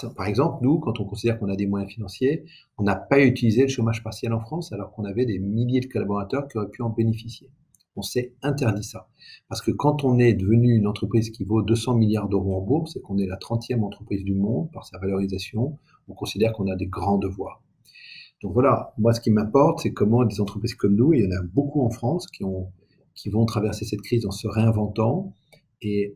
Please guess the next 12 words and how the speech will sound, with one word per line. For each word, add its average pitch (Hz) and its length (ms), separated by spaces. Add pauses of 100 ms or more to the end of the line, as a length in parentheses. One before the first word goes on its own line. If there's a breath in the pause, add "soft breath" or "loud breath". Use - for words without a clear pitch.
euh, 104 60 (160)
en 95 180
faisant, 107 600
euh, 90 120
des 95 160
profits, 107 680
euh, 90 220 (960)
et 113 100
des 101 120
résultats 95 340
économiques 95 400
importants, - 500